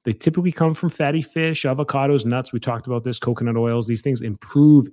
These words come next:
insulin sensitivity. So having a good, and even taking a supplement, maybe a fish oil supplement or omega-three supplement is great. Krill oil, cod liver oil,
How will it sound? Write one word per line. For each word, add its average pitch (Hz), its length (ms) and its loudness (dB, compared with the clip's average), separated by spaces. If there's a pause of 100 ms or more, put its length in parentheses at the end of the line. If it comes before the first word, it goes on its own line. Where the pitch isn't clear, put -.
insulin 135 480 -2
sensitivity. 120 600 -8
So 98 160 -12
having 123 240 -4
a 117 80 -2
good, 131 400 0 (280)
and 123 120 2
even 151 220 4
taking 143 360 2
a 95 60 0
supplement, 95 480 -2
maybe 107 240 4
a 90 60 0
fish - 280 -2
oil 123 200 2
supplement 120 480 -2
or 98 120 0
omega-three 117 840 2
supplement 123 580 0 (400)
is 117 220 0
great. 107 340 -2
Krill 110 480 2
oil, 104 500 -2 (120)
cod 107 300 -2
liver 104 300 -2
oil, 104 400 -4